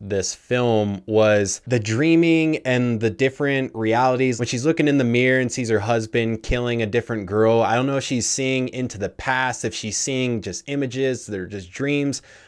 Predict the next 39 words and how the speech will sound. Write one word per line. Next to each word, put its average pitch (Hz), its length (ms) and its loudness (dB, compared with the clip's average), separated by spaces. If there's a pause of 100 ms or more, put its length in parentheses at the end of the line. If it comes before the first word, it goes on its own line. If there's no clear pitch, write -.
(240)
I 156 80 -2
don't 190 160 0
really 156 260 2
know 113 540 2 (500)
what 123 320 2
all 127 220 6
that 107 240 2
was 95 160 -6
about. 87 440 -2
I 110 320 0 (120)
definitely 143 380 -2
thought 110 320 -4
there 104 80 -4
was 95 160 -8
going 104 240 -4
to 98 160 -8
be 95 180 -6
more 110 240 -2
incorporation 104 920 -4
of 90 160 -6
this 92 240 -6
reverse 95 400 -4
house. 95 500 -4 (240)
I - 80 0
thought 123 220 2
there 127 100 6
was 117 160 2
going 117 240 0
to 107 140 -4
be, 104 480 0 (260)
like, 90 240 -4
doubles 107 500 2
of 90 280 -6
them, 85 340 -6 (120)
some 131 260 4
crazy 120 500 2
multiverse 107 960 2
type 196 260 0
thing, 120 440 -6